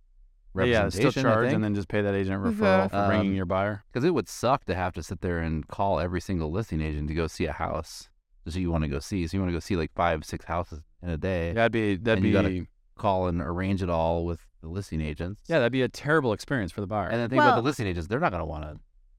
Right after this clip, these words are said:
Speaker 3: but
Speaker 2: I mean, they're, it's like, now they gotta
Speaker 1: Oh.
Speaker 2: go, they, they gotta go show all these houses.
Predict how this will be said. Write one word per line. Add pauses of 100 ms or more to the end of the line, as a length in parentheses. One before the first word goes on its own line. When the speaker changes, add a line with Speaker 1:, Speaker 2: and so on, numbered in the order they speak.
Speaker 3:
but
Speaker 2:
I
mean,
they're, (220)
it's
like,
now
they
gotta
Speaker 1:
Oh. (180)
Speaker 2:
go,
they,
they
gotta
go
show
all
these
houses.